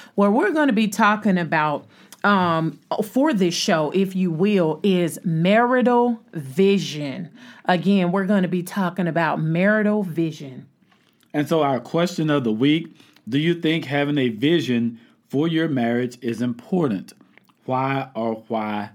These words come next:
Speaker 2: not?
Speaker 1: Hmm. So as you all are listening, whether you be married, whether you be single, engaged, no matter what stage you are in, when it comes to the thought of marriage or being in mar-,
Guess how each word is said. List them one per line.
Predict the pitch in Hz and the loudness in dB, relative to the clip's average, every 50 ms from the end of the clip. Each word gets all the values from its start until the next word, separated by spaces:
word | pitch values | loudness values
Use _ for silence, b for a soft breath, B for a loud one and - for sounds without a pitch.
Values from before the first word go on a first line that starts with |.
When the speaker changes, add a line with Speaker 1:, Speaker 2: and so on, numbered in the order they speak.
| - _ - | -18 _ -10
Speaker 2:
not? | 95 98 98 101 95 87 - - - - - _ - | -6 -4 -4 -4 -4 -6 -10 -16 -20 -20 -12 _ -2
Speaker 1:
Hmm. | 208 214 214 214 202 196 196 185 180 175 170 160 151 - B B B B | 0 2 4 4 4 4 4 2 2 0 0 -2 -4 -6 B B B B
So | B - 254 254 | B 0 2 4
as | 269 262 202 | 4 4 2
you | 240 370 415 | 2 2 2
all | 415 330 262 226 190 | 2 2 2 4 4
are | 175 165 156 | 2 2 2
listening, | 151 151 170 175 175 175 - - 175 170 165 160 160 156 | 0 0 0 0 -2 -2 -2 -4 -2 -2 -2 -4 -2 0
whether | 175 202 220 233 | 0 0 2 2
you | 214 196 196 | 0 0 0
be | 156 180 165 | 0 -2 -2
married, | 160 160 170 175 196 196 180 170 160 156 | -2 0 0 2 2 2 2 0 0 -2
whether | 156 175 196 202 202 | 0 0 0 0 0
you | 185 190 185 | 0 0 0
be | 190 185 165 | 0 -2 -4
single, | - - - - 233 233 247 233 190 170 180 170 - | -4 -6 -4 0 0 2 2 2 2 2 0 0 0
engaged, | 190 175 175 156 135 170 175 180 190 202 185 160 170 - - B B B B B B B | 0 -2 -2 -2 -2 -2 0 2 2 2 2 0 -2 -6 -14 B B B B B B B
no | 214 247 | 2 2
matter | 277 285 277 247 226 | 2 2 2 2 2
what | 202 190 233 262 254 | 2 2 2 0 0
stage | - - - 214 208 208 214 180 151 | -4 -6 -2 0 0 0 0 0 0
you | 180 196 214 226 220 | 0 0 0 2 2
are | 190 170 165 156 160 - | 2 2 0 0 -2 -2
in, | 190 190 180 160 160 165 170 | 0 0 0 0 -2 -2 0
when | 185 214 240 240 | 0 0 0 0
it | - 214 208 | -2 -4 -4
comes | - 214 220 208 202 202 | -2 0 0 0 0 -2
to | - - 214 202 190 | -4 -4 -2 -2 0
the | 156 175 170 | 0 -2 -2
thought | 165 - - 208 220 247 240 | -2 0 2 2 2 4 2
of | 226 214 | 2 2
marriage | 214 214 208 208 202 196 202 - | 2 2 2 2 0 0 -2 -2
or | 190 175 160 | -2 -2 -2
being | 135 180 175 175 185 180 | 0 -2 0 0 0 0
in | 165 156 151 | 0 -2 -2
mar-, | 151 151 147 | -4 -6 -6